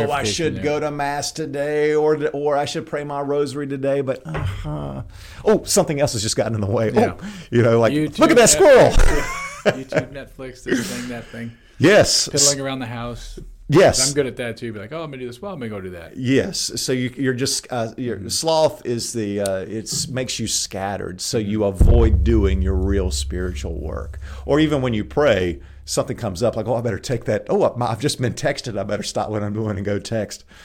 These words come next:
Speaker 2: uh, respond to that text." I usually try to turn my phone off as a result of that. But this is someone, this is a predominant fault for, for the phlegmatic person. And this is something that they have to struggle against. And I, and I can't remember what would be the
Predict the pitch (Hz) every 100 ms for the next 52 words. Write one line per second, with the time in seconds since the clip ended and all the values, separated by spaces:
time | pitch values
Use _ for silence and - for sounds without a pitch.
0 | - - _ 107 101 98 101 - 110 107
1 | 98 95 90 113 101 85 - 117 139 113
2 | 90 101 90 117 92 87 - 101 92 90
3 | 95 87 87 90 90 101 98 90 110 240
4 | - 196 190 139 127 120 110 - - -
5 | - - 131 131 117 107 - 90 113 131
6 | 123 95 90 - 92 - - 107 - 101
7 | 92 - 110 101 - 104 92 95 95 90
8 | - 90 - 92 85 _ - _ 107 98
9 | 98 98 - 98 98 85 73 104 95 87
10 | 90 - 95 87 87 90 90 90 - 139
11 | - 123 120 110 - 208 165 135 151 113
12 | 101 - 92 117 113 98 110 113 92 98